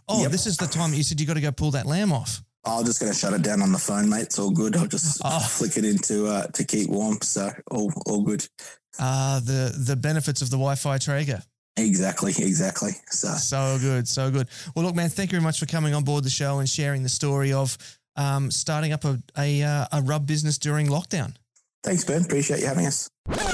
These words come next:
Speaker 1: And there you have it, family. That was David Linton from Lick of Smoke Barbecue and Smoke Chamber Barbecue. Mate, how interesting is that to hear that story about how you can take a really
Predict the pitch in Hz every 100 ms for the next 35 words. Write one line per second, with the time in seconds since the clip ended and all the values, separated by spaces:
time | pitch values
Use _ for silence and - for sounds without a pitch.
0 | 659 539 415 285 - - 180 196 185 208
1 | 190 190 - 190 190 170 170 143 127 160
2 | 165 151 151 160 165 147 - 165 156 131
3 | 156 - 143 - 156 139 143 147 156 -
4 | 156 - 147 139 - 147 151 - 147 147
5 | 131 123 131 135 139 135 110 - - _
6 | 156 147 139 180 190 180 170 170 170 -
7 | 160 147 - 147 123 143 110 131 147 139
8 | 127 - - 135 135 127 120 120 135 127
9 | - - - 139 139 143 139 131 _ -
10 | 151 156 135 127 151 175 165 151